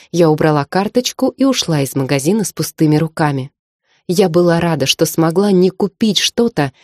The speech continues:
и испытать обладание. Дискомфорт испарился, я будто летела. Как здорово, что я не купила босоножки, я бы чувствовала себя просто ужасно. Вскоре представилась еще одна возможность. Я приехала в аэропорт, чтобы лететь в Париж.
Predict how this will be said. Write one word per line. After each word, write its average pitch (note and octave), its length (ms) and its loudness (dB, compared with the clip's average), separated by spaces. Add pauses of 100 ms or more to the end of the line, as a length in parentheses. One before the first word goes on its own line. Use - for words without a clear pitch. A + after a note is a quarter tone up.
(200)
и A#3+ 120 4
испытать G#3 720 -4
обладание. D3 800 -2 (500)
Дискомфорт G#3+ 680 0
испарился, A3 680 0
я F3+ 160 2
будто A#3+ 380 0
летела. D#3+ 560 -2 (400)
Как E3+ 200 0
здорово, A3 420 2
что - 160 -2
я G3+ 100 4
не G#3 120 4
купила C4 400 0
босоножки, A#3 800 -2 (240)
я F3 100 2
бы D#3+ 100 0
чувствовала E3 480 0
себя F#3+ 280 -2
просто F3+ 460 -2
ужасно. D3 580 -4 (720)
Вскоре C4 440 0
представилась B3 720 0
еще C#4 300 2
одна D#3+ 220 0
возможность. E3+ 760 -4 (540)
Я F#3+ 180 2
приехала G#3 520 2
в G3+ 80 0
аэропорт, G#3+ 680 -2
чтобы D3+ 320 -2
лететь D3 320 -2
в - 80 -18
Париж. E3 480 -4